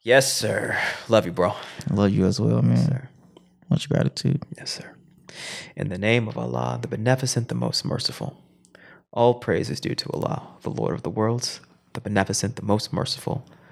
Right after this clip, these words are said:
Speaker 1: and Master of the Day of Judgment in which we now live. Thee alone do we serve, thee alone do we beseech for divine aid. Guide us on the right path, the path upon whom thou hast bestowed favors, not upon whom thy wrath has been brought down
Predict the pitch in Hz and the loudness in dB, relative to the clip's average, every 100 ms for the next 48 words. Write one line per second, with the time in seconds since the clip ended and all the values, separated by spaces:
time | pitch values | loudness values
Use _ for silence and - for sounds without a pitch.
0 | - _ - 98 95 92 - 98 - 85 | -20 _ -6 0 0 0 -2 -4 -4 -2
1 | 87 - - - - - - - - - | -2 -2 -6 -4 -4 -4 -4 -4 -4 -4
2 | - - - - _ _ - - - - | -4 -6 -10 -14 _ _ -20 -20 -20 -20
3 | _ 131 131 117 107 92 90 - 90 92 | _ 0 2 4 0 -2 -4 0 2 2
4 | - 117 104 92 90 85 87 - - 101 | 2 4 4 4 2 0 -2 -2 -2 -2
5 | - - 82 87 87 87 87 90 - - | -2 -4 -2 -2 -2 -2 -4 -6 -12 -20
6 | - - _ 110 104 101 90 85 90 90 | -20 -20 _ 2 2 2 -4 -2 -4 -4
7 | - 90 92 - - 92 92 - 82 101 | -2 -2 -2 -4 -2 0 0 -2 -2 0
8 | 98 90 87 85 101 107 - - 82 - | -2 -2 -4 -2 0 0 -2 -6 -6 -4
9 | 87 90 - - - - - - - - | -2 -2 -4 -10 -14 -20 -18 -20 -14 -4
10 | 98 113 120 117 104 85 82 80 87 90 | -2 0 0 -2 0 -2 -4 -4 -4 -4
11 | 95 - 85 82 85 - - | -4 -2 -4 -4 -6 -6 -10